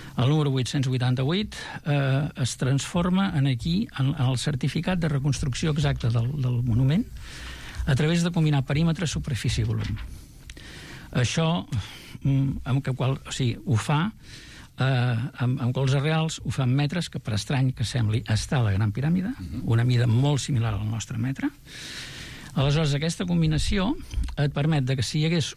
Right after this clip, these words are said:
Speaker 1: una sola unitat de diferència en la, en la, en la,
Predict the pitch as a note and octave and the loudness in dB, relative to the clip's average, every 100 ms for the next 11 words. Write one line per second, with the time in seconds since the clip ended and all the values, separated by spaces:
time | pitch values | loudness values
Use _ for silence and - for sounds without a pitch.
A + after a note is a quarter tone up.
0 | - F#3 G3+ - C#3+ C3+ B2 - - C3+ | -4 0 2 2 0 0 -2 -4 0 0
1 | B2 G#2+ A2 - B2+ B2+ - C3+ A#2 - | 0 -4 -4 -2 -2 0 0 0 0 -2
2 | B2 F3+ D3 C#3+ - C#3+ C#3 E3+ C3+ B2+ | -4 -2 0 0 0 0 2 0 0 0
3 | C3 B2+ B2 | 0 0 0